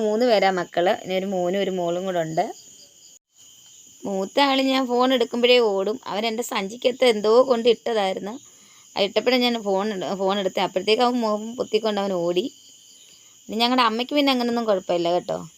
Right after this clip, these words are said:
ഫോട്ടോ എടുക്കാനൊക്കെ അങ്ങ് അമ്മയ്ക്ക് ഭയങ്കര ഇഷ്ടമാണ്. അമ്മ നിന്ന് തരും. അപ്പോൾ ഇതാണ്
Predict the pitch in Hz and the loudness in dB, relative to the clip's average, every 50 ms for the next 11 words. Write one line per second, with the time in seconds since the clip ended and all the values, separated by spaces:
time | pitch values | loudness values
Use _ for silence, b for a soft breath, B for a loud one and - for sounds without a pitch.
0 | _ - - 220 214 196 - 208 208 185 - - 190 185 180 175 - 185 180 180 | _ -14 -8 -6 -6 -2 0 0 0 0 0 0 -2 -2 -2 -4 -4 -4 -4 -4
1 | 175 - - 185 185 185 190 190 180 175 175 170 165 - - - 190 190 - - | -6 -6 -6 -4 -4 -2 0 0 0 0 -2 -4 -6 -8 -8 -8 -8 -8 -8 -8
2 | 190 185 175 175 175 170 165 165 165 160 165 165 175 208 285 359 B B B B | -10 -10 -8 -8 -8 -8 -8 -8 -8 -8 -8 -8 -10 -12 -14 -16 B B B B
3 | B B B B B B B B B B B B B B - - - 214 - 208 | B B B B B B B B B B B B B B -20 -18 -10 -6 -4 -2
4 | 202 190 208 196 196 202 | -2 0 0 0 -2 -2